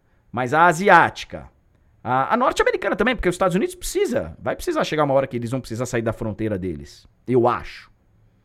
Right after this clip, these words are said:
A N B A não precisou, a N F L não precisou, N H L não precisou, mas o esporte é um, é, o futebol é um esporte diferente, o futebol é um esporte planetário. Então, talvez eles vão precisar sair do, do, dos limites territoriais,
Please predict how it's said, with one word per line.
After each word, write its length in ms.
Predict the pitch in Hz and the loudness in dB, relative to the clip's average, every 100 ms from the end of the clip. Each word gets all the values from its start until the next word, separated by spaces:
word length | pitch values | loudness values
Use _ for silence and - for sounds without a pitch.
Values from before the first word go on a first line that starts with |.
| _ _ - | _ _ -10
A 80 | |
N 140 | 127 165 | -6 0
B 160 | 165 | 2
A 40 | 233 | 2
não 60 | |
precisou, 720 | 339 - 123 113 147 110 69 _ _ _ _ _ - | -2 -4 -4 0 2 0 -6 _ _ _ _ _ -16
a 40 | |
N 80 | 98 | -14
F 120 | 104 131 | -8 -6
L 80 | |
não 80 | 165 | -6
precisou, 640 | 147 - 87 113 123 98 - | -8 -12 -6 -2 -2 -2 -8
N 120 | 104 113 | -10 -8
H 140 | 113 | -4
L 140 | 120 160 | -4 -4
não 180 | 165 170 | -4 -8
precisou, 320 | - 139 117 | -8 -6 -4
mas 160 | 117 175 | -4 -8
o 80 | |
esporte 460 | 262 - 190 214 220 | -10 -8 -4 -4 -4
é 20 | |
um, 160 | 294 262 - | -8 -10 -14
é, 160 | - - - - | -20 -20 -20 -14
o 60 | |
futebol 320 | 143 - 226 247 | -14 -8 -2 -2
é 60 | |
um 40 | 233 | -2
esporte 380 | - 220 214 | -4 -4 -4
diferente, 580 | 202 208 208 143 117 - | -6 0 2 2 -2 -6
o 40 | 82 | -14
futebol 260 | - 139 | -10 -6
é 40 | - | -6
um 20 | |
esporte 400 | 185 - 180 180 _ - | -6 -4 -4 -4 _ -4
planetário. 600 | 156 147 - 90 71 62 - | 0 0 -4 -10 -14 -18 -12
Então, 220 | - 180 240 _ _ _ _ - | -8 -8 -10 _ _ _ _ -4
talvez 340 | 156 135 156 | -4 0 0
eles 460 | 214 208 208 - - - | -2 -4 -10 -14 -16 -8
vão 120 | 214 | -8
precisar 300 | 208 240 214 | -6 -2 -2
sair 340 | 208 208 185 | 2 0 0
do, 200 | 190 214 | -2 -6
do, 300 | 202 208 202 175 _ | -6 -8 -10 -14 _
dos 640 | - - 151 156 151 185 | -20 -18 -16 -10 -6 -4
limites 580 | 170 185 165 185 208 196 | -2 -2 -2 -4 -8 -4
territoriais, 840 | 185 185 185 196 170 151 185 - | 2 2 0 -4 0 0 -2 -10